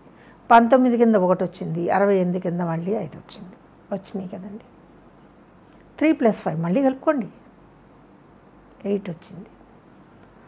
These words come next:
వన్ ప్లస్ ఫైవ్ తీ-, తీసుకోండి, లేదా ఫైవ్ ప్లస్ వన్, సిక్స్ అయింది. ఇక్కడ ఏ నెంబర్లు వచ్చినాయండి మీకు?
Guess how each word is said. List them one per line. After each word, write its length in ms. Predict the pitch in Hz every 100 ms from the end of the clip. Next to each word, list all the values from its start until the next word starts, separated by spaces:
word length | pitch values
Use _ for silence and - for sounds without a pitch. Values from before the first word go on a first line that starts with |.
| - -
వన్ 260 | 214 254 262
ప్లస్ 160 | 294
ఫైవ్ 320 | - 214 208
తీ-, 240 | 208 165 165 -
తీసుకోండి, 460 | 185 - - 151 - - - -
లేదా 160 | 190 196
ఫైవ్ 320 | - 226 233
ప్లస్ 260 | 190 -
వన్, 200 | - 160 220 - - - - - - - - - - - - - - - -
సిక్స్ 340 | - 202 - 160
అయింది. 280 | 165 208 - - - - - -
ఇక్కడ 200 | 220 214
ఏ 100 | 214
నెంబర్లు 320 | 240 254 285
వచ్చినాయండి 400 | 277 - 254 254
మీకు? 360 | 254 269 -